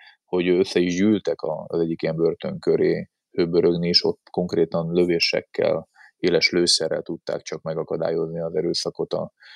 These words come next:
a, hogy a, hogy a lecsitítani a hangulatot az izraeli hatóságok, olyan necces helyzet alakult ki. Ö, a, a, a Jenini, ö, ö, ö,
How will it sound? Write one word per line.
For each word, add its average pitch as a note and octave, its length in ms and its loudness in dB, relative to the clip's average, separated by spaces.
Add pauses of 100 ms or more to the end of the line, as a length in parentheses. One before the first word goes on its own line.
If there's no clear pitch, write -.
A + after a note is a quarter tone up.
(160)
a, D#2 360 -2 (160)
hogy - 160 -4
a, D2+ 260 0
hogy - 200 -12
a E2 80 -6
lecsitítani D#2+ 680 -2
a D#2 180 -2 (400)
hangulatot E2 640 0
az D#2+ 260 0
izraeli E2 320 0
hatóságok, E2 540 0
olyan D#2 360 -2
necces - 360 -6
helyzet D#2+ 440 -2
alakult E2 560 -2
ki. G2+ 300 0 (400)
Ö, E2+ 280 4 (160)
a, - 340 -2 (240)
a, F2 280 -4 (140)
a - 160 -6
Jenini, F#2 720 2
ö, F2 340 0 (600)
ö, D#2+ 360 -2 (240)
ö, - 380 -2